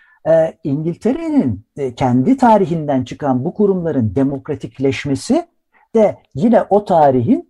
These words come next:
ve bir siyasal mücadelenin sonucunda oldu. Yani bugün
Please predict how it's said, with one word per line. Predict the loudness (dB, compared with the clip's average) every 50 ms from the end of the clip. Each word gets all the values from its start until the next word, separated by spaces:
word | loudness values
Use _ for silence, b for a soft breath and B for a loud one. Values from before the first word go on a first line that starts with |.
| -4
ve | -2 0
bir | 0 0
siyasal | -2 -2 -4 -6 -2 -2 -2 -2 0 0
mücadelenin | -2 0 0 0 0 -2 -4 -8 -8 -10 -10 -12
sonucunda | -12 -10 -10 -6 -4 -4 -4 -2 -2 0 0 0
oldu. | 0 -2 -2 -2 -2 -4 -6 -8 -8 _ _ _ B B B 2
Yani | 2 4 4 2 0 -2
bugün | -2 0 0 0 -2 -2 -6